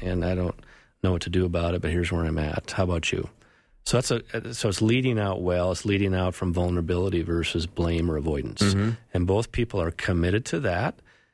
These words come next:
Speaker 1: And it might go well a bunch. It might be hard to go f-, good for a while, but they're committed to that.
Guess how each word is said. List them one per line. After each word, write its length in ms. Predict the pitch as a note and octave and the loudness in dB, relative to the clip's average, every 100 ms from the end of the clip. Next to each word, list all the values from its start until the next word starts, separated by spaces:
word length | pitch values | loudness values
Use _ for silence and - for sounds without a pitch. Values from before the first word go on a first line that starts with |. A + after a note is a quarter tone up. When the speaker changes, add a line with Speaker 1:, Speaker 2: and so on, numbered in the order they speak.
| _ _ _ _ - | _ _ _ _ -4
Speaker 1:
And 280 | G#2+ G#2 G2+ | 0 0 0
it 80 | G#2 | 2
might 220 | A#2 C3+ | 0 0
go 180 | B2+ G#2 | -2 0
well 320 | F#2 G2+ A2+ - | 2 2 0 -2
a 60 | |
bunch. 520 | F2+ G2+ A#2+ F3+ - | -2 0 0 -2 -2
It 80 | - | 0
might 260 | G#2 F#2 - | 2 0 0
be 200 | F2+ E2+ | 0 0
hard 340 | E2 F2+ F#2 | 0 0 2
to 60 | F#2+ | 0
go 140 | G2 | 0
f-, 200 | G2 - - _ - | -2 -6 -16 _ -4
good 160 | A2+ | -2
for 120 | G#2 G#2+ | 0 0
a 60 | |
while, 300 | G2+ G#2+ E2+ | 0 0 0
but 200 | - F#2+ | 0 -2
they're 100 | - | -2
committed 480 | G2+ - - A#2+ - | -4 -6 -8 -6 -6
to 80 | - | -6
that. 380 | - - - | -10 -10 -12